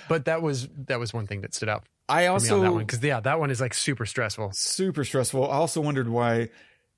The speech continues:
Speaker 2: why not grab your shoe and, like, launch it at one of those things and see if it breaks? <laughs> Like,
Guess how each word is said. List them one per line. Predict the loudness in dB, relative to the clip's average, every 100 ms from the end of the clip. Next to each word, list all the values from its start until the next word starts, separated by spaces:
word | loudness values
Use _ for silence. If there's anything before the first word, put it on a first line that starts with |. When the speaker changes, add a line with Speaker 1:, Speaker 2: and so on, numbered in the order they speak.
| _
Speaker 2:
why | -4 -2
not | 0 -2 0
grab | 0 2
your | 0
shoe | 0 0 2 0 -2 -8 -8
and, | -2 0 0
like, | 0 0 -4
launch | -2 2 2 0
it | 0
at | 0
one | 0
of | 0
those | 0 0
things | -2 -2
and | -2
see | -2
if | -2
it |
breaks? | -2 -2 -2 -6 -6 -8 -8 -16 -20 -12
<laughs> | -8 -6 -8 -12 -18 -8 -2
Like, | 0 0 -4